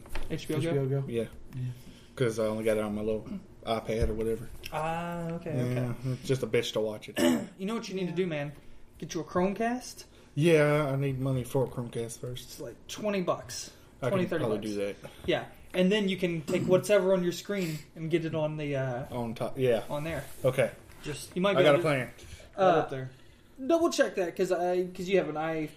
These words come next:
Speaker 1: i product
Speaker 3: Yeah.
Speaker 1: with a Chromecast.
Speaker 3: <laughs>
Speaker 1: Like the,
Speaker 3: I
Speaker 1: I
Speaker 3: think
Speaker 1: know
Speaker 3: it
Speaker 1: I can
Speaker 3: works.
Speaker 1: do it with my phone.
Speaker 3: Yeah.
Speaker 1: <laughs> But my phone's Android, and so is that.
Speaker 3: Yeah.
Speaker 1: So, uh, but I think it still does the same.
Speaker 3: Yeah,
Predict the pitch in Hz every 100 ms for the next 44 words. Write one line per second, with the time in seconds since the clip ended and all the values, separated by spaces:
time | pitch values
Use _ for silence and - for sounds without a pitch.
0 | - - 160 165 170 185 - 143 135 120
1 | - - 120 107 - - 151 147 135 151
2 | 143 - 151 127 - - 143 196 - 180
3 | 165 160 151 135 165 190 247 240 220 190
4 | 180 170 156 156 165 160 156 156 139 143
5 | - 135 107 - 185 233 240 220 202 180
6 | - - - 165 156 151 143 151 143 165
7 | 160 151 139 139 139 123 131 107 98 -
8 | - - - - - - - - - -
9 | - - - - - - 196 190 - 196
10 | 190 175 233 175 147 - 139 131 131 143
11 | 139 135 110 104